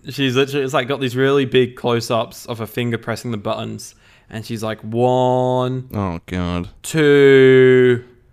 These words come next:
Speaker 1: three." And she presses four. And it's, like, so, like, holy fuck. No, that's never happened to anyone in the history. Like, if you're typing fast, that kind of thing happens. But if you're literally looking, like, she's, like, staring, d-, like, if you're looking at me right now,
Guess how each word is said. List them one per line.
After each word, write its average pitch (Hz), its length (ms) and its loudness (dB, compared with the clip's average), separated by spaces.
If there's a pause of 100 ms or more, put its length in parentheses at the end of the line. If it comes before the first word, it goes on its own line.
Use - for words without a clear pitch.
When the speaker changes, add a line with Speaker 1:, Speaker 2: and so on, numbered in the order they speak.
(220)
Speaker 1:
three." 185 480 6
And 131 120 -2
she 139 140 -2
presses 151 320 2
four. 202 500 4 (160)
And 160 140 6
it's, 165 320 0
like, 208 200 4
so, 190 540 -2
like, 135 400 -2
holy 214 800 -4
fuck. 135 380 0
No, 143 260 2
that's 143 400 2
never 143 380 4
happened 131 400 0
to - 120 -6
anyone 135 400 0
in 123 100 -6
the 117 100 -2
history. 127 480 -4
Like, 120 200 -6 (280)
if 151 160 -2
you're 160 100 0
typing 175 320 -2
fast, 190 320 -2
that 170 160 -4
kind 156 140 -2
of 147 60 -4
thing 143 100 -4
happens. 120 400 -2
But 123 140 -2
if 123 120 -2
you're 143 140 2
literally 147 400 0
looking, 127 580 -2 (300)
like, 127 100 -2
she's, 160 220 -4
like, 151 160 0
staring, 165 580 0
d-, 131 140 -8
like, 139 120 0
if 139 60 -2
you're 156 80 -2
looking 202 220 4
at 175 60 0
me 175 100 -2
right 175 180 4
now, 135 320 -6